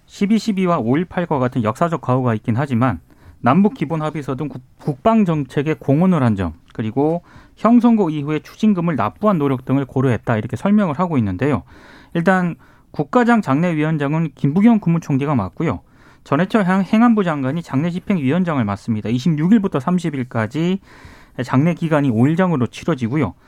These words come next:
연결식과 안장식은 삼십 일에 거행이 됩니다. 이 기간 동안 국가, 지방자치단체, 공공기관은 조기를 개항을 하게 됩니다.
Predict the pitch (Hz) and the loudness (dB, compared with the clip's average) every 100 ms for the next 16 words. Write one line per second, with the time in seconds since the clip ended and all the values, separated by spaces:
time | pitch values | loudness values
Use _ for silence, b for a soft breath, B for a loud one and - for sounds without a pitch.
0 | b b - 127 160 214 220 208 196 123 | b b 0 0 4 2 2 -2 0 0
1 | 143 143 139 135 151 - 233 190 156 113 | 0 -2 -4 -6 -4 2 2 0 -4 -4
2 | - 120 123 143 131 95 95 90 101 143 | -4 -2 0 0 -2 -4 -4 -6 -6 -6
3 | 139 160 143 123 117 160 185 b b b | -2 -2 -2 -2 0 0 -2 b b b
4 | _ - - 143 104 - - 131 160 147 | _ -16 0 2 2 -4 -2 2 2 0
5 | 127 127 113 - 147 156 - 127 139 147 | -2 -2 -2 -2 -2 -4 0 0 2 -2
6 | 147 131 135 165 185 b b - 131 135 | 0 0 2 0 -2 b b -4 -2 2
7 | 196 185 127 110 110 101 170 139 104 90 | 2 2 0 -2 -2 -2 -2 -2 -2 -4
8 | 90 | -6